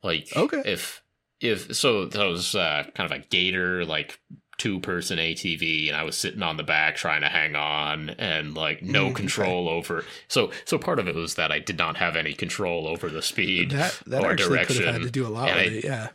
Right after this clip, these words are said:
Speaker 1: you know, and whether or not you trust the person, like, actually driving
Speaker 2: Right.
Speaker 1: plays a big role. Um,
Speaker 2: Was it a
Speaker 1: but
Speaker 2: friend or family member?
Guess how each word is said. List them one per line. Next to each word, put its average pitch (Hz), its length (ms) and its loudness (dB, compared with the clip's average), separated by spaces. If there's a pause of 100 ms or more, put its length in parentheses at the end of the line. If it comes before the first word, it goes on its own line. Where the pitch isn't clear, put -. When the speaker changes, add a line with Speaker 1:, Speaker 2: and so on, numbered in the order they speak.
Speaker 1:
you 117 80 0
know, 95 180 -2 (320)
and 135 160 0
whether 135 240 4
or 107 40 4
not 92 180 2
you 87 80 0
trust - 380 0
the 110 80 -6
person, 85 580 0
like, 76 480 -4
actually 80 360 -2
driving 101 640 0
Speaker 2:
Right. 98 180 -10
Speaker 1:
plays 107 260 -2
a 104 40 -2
big 95 240 -4
role. 90 500 -2 (140)
Um, 73 640 -2 (680)
Speaker 2:
Was 139 160 2
it 143 80 4
a 127 40 2
Speaker 1:
but - 100 0
Speaker 2:
friend 165 180 0
or 131 60 0
family 123 320 -4
member? 107 360 -10